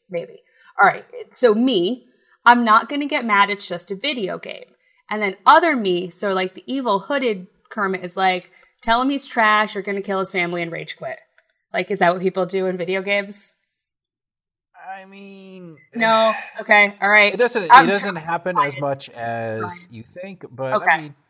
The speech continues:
Speaker 2: you know.
Speaker 1: Yeah. Yeah. It happens. It
Speaker 2: When it,
Speaker 1: happens.
Speaker 2: when it does, you're just like, "Oh, well, then there's this asshole." I mean, at least I'm like that. Like,
Speaker 1: Yes.
Speaker 2: I, I don't
Speaker 1: Yes.
Speaker 2: get upset.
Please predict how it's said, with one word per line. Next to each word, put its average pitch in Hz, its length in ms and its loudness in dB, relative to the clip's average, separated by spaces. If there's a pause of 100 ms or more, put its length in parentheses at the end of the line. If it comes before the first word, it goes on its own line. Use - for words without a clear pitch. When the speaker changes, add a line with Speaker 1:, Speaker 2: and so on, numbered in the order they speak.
(140)
Speaker 2:
you 233 120 -10
know. 104 240 -12 (260)
Speaker 1:
Yeah. - 460 -14 (640)
Yeah. 277 220 0 (540)
It 254 120 -6
happens. 269 560 -2 (440)
It 247 140 -16
Speaker 2:
When 214 140 -2
it, 185 40 -2
Speaker 1:
happens. 160 100 -6
Speaker 2:
when 196 100 0
it 160 120 0
does, 170 260 0
you're 160 100 -6
just 156 220 -2
like, 151 240 -4
"Oh, 143 340 -4
well, 151 360 -8 (200)
then 151 180 -12
there's 135 200 -10
this 120 240 -8
asshole." 95 520 -14 (380)
I 165 60 -8
mean, 175 140 -4
at 175 120 0
least 170 180 -2
I'm 147 180 2
like 107 220 -2
that. 95 260 -8
Like, 101 180 -8
Speaker 1:
Yes. - 100 -4
Speaker 2:
I, 120 240 -4
I 123 80 -8
don't 113 220 -8
Speaker 1:
Yes. 107 180 -8
Speaker 2:
get - 80 -20
upset. 101 560 -12